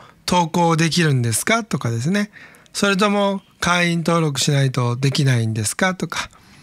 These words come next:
そういったものが、こん-、これ以上のね、課題になってくるんですけども、とにかく、シンプルに掲示板を始めたいってなった時に、えーと、今ほとんど何もしてないです。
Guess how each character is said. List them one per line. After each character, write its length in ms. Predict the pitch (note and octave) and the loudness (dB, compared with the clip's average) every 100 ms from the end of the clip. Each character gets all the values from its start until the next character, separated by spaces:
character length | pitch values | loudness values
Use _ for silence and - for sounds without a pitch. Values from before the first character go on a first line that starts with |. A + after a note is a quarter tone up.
| - - - | -20 -16 -4
そ 180 | A3+ A3+ | 0 0
う 20 | |
い 40 | |
っ 20 | |
た 140 | G3 A3+ | 0 0
も 100 | A3+ | 0
の 100 | A#3 | 2
が、 200 | C#4 G#3+ | 2 2
こ 180 | F3 E3 | 2 0
ん-、 100 | F3 | 0
こ 140 | F3 | 0
れ 140 | E3+ | 2
以 80 | E3 | 2
上 180 | D#3+ D3 | 2 2
の 140 | B2+ | 2
ね、 160 | B2+ B2+ | 0 0
課 100 | C#3+ | 0
題 200 | C#3+ C#3+ | 0 0
に 60 | C#3 | 0
な 120 | D3+ | -2
っ 20 | |
て 140 | C#3 | -4
く 100 | B2+ | -4
る 120 | B2+ C3+ | -2 -2
ん 40 | |
で 80 | B2 | -2
す 80 | - | -2
け 100 | D#3 | -2
ど 120 | F3+ | 0
も、 200 | G3+ F3 - - - | 0 -2 -8 -18 -6
と 100 | C4+ | -2
に 160 | D#4+ B3+ | 0 0
か 160 | E3 | -2
く、 220 | C#3 A#2+ - _ - - - | -2 -4 -6 _ -20 -20 -6
シ 260 | - C#4 | -2 0
ン 120 | C#4 | 0
プ 140 | A3 F3+ | 0 0
ル 120 | D3+ | 2
に 260 | B2+ A#2+ - - - | 2 0 -4 -10 -2
掲 220 | F#3 G3 | 0 0
示 140 | F#3 | 0
板 260 | F#3+ F#3 F#3 | 0 0 0
を 60 | |
始 240 | D3 D#3+ F3 | 0 0 0
め 160 | F#3 | 0
た 120 | F3 G3+ | 2 0
い 60 | |
っ 20 | D#3+ | 0
て 140 | - | 0
な 100 | C#3 | 0
っ 40 | C3+ | 0
た 80 | |
時 220 | C3 A#2 C3 | -4 -2 -2
に、 300 | F3+ D#3 C3+ - - - | 0 -2 -4 -12 -20 -4
え 240 | D#3 C#3 | 0 2
ー 40 | C3 | 2
と、 80 | E3 | 0
今 180 | G#3 E3 | 2 2
ほ 140 | G3 | 2
と 120 | C#4 | 2
ん 60 | D4+ | 2
ど 100 | F#3+ | 2
何 200 | D3 D3+ | 2 2
も 140 | D3 | 0
し 80 | C#3 | 0
て 100 | F3 | 0
な 100 | D3 | 0
い 60 | B2+ | 0
で 100 | A#2 | -2
す。 220 | - | -6